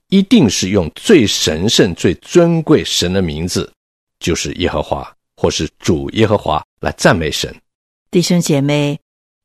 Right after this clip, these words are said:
Speaker 2: 在我们敬拜赞美神的时候，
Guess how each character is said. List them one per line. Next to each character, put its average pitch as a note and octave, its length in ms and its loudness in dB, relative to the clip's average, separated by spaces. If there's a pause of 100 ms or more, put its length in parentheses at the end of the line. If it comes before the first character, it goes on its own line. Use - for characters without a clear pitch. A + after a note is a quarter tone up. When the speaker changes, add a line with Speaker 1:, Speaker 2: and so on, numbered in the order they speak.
Speaker 2:
在 F#3 160 4
我 D3+ 120 -2
们 C#3+ 180 -2
敬 F#3+ 260 0
拜 E3+ 180 0
赞 G3+ 240 0
美 C#3+ 160 0
神 C3+ 240 -2
的 C3+ 100 -2
时 - 140 -6
候， B2+ 400 -4